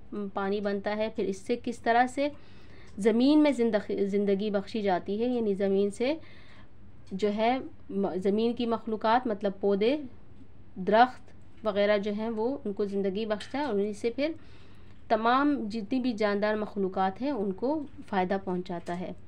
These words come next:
हवाओं की गर्दिश वग़ैरह सब में निशानियां हैं हमारे पास, हमें इस पर गौर व फिक्र करना है। "वमिनन नासि मन यत्तखिज़ु मिन दूनिल्लाहि अंदादन युहिब्बूनहुम कहुब्बिल्लाह," मगर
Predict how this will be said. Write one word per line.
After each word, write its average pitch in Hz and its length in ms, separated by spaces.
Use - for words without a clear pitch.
हवाओं 208 340
की 220 140
गर्दिश 214 360
वग़ैरह 247 220
सब 240 200
में 269 140
निशानियां 214 560
हैं 214 120
हमारे 175 340
पास, 190 280
हमें 202 200
इस 208 100
पर 220 160
गौर 196 240
व 202 60
फिक्र 208 340
करना 175 300
है। 196 240
"वमिनन 254 440
नासि 269 380
मन 240 280
यत्तखिज़ु 226 640
मिन 214 200
दूनिल्लाहि 208 760
अंदादन 196 640
युहिब्बूनहुम 202 840
कहुब्बिल्लाह," 202 840
मगर 262 420